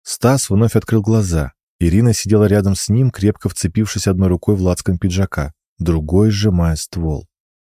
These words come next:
Один из охранников тронул её за плечо и что-то сказал, но она не отреагировала. Просто смотрела в одну точку и что-то невнятное бормотала себе под нос. Стас попытался пошевелить ногой. Получилось.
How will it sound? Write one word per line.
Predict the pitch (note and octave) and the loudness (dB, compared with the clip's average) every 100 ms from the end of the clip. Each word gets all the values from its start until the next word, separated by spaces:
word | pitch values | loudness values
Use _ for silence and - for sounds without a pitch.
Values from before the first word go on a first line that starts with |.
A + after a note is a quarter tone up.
| _ | _
Один | - D#2 F2 C3+ | -4 0 2 4
из | B2+ | 2
охранников | B2+ A2+ C3 C3 - A2 | 2 2 2 2 0 -2
тронул | A2 A2+ A2+ | 2 2 2
её | A2+ A2 | 2 2
за | A2 | 0
плечо | A2 A2+ - F2+ | -2 -2 -2 0
и | D2+ | 0
что-то | C#2+ - E2 | -2 -4 -4
сказал, | - G2+ F2+ F2+ C#2+ C2+ | -2 -2 0 0 -2 -4
но | D#2 D#2 | -2 0
она | D2+ E2 | 0 0
не | F#2+ | 0
отреагировала. | F#2 G2+ F#2+ F#2 F2 D2+ D2 C2 C2+ - _ _ _ _ _ | 0 0 -2 -2 -4 -2 -6 -8 -12 -20 _ _ _ _ _
Просто | D#2+ D#2 F2 | -4 -2 -4
смотрела | - E2 D#2 F2+ B2 A#2 | -2 -2 0 2 2 2
в | A2 | 2
одну | A2 A#2 | 0 -2
точку | - F#2+ - - | 0 0 -2 -4
и | D#2+ | -4
что-то | - - F2 | -4 -6 -2
невнятное | E2+ E2 E2+ G2+ G#2+ A2 | 0 2 2 0 0 -2
бормотала | G#2 G#2 G2+ - E2+ E2+ | 0 0 -2 0 -2 -2
себе | - E2 D#2+ | -4 -4 -4
под | - E2+ | -2 -2
нос. | E2 C2+ - _ _ _ _ _ | -2 -4 -12 _ _ _ _ _
Стас | - - A#2 A#2+ | -18 -4 -2 0
попытался | B2 A#2 A#2 A2+ - | 0 0 0 -2 -2
пошевелить | - A2 - G#2 F#2 - | -4 -4 0 0 0 -2
ногой. | F#2+ E2+ C#2 A#1 _ _ _ _ - | -2 -2 -4 -6 _ _ _ _ -4
Получилось. | E2 A2+ - C#2+ C2 - | -2 -2 -4 -6 -8 -14